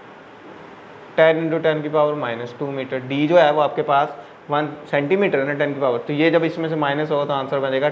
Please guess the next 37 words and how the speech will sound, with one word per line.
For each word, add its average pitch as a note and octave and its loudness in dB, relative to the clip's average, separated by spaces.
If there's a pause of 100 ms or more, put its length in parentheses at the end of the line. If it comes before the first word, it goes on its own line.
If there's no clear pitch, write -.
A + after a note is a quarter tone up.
टेन C3+ -2
की C3+ -4
पावर C3 -2 (120)
थ्री C3+ 0
वोल्ट। - -6
इसका D3 0
मतलब C#3+ 2
है C#3+ 4
कि C#3+ -2
इसका C#3 0
right C#3+ 4
answer D#3 0
कौन D3 -2
सा D3+ 0
बनता D3 2
है, D#3+ 2 (540)
Option D#3+ 4 (240)
B, D#3+ 2 (2000)
टेन D3+ 4
की E3 2
पावर D#3 4 (260)
थ्री D3 0 (320)
वोल्ट, A2+ -2
यानी B2+ -6
कि C#3+ 2
वन D3+ 2
थाउजेंड C3 0
वोल्ट C3 0
इन C3+ -6
प्लेट्स B2+ -2
के C3+ -6
दरमियान A#2+ -4
में C#3 -4
potential B2 -6
का D3+ 0
difference B2+ -4
होगा। - -12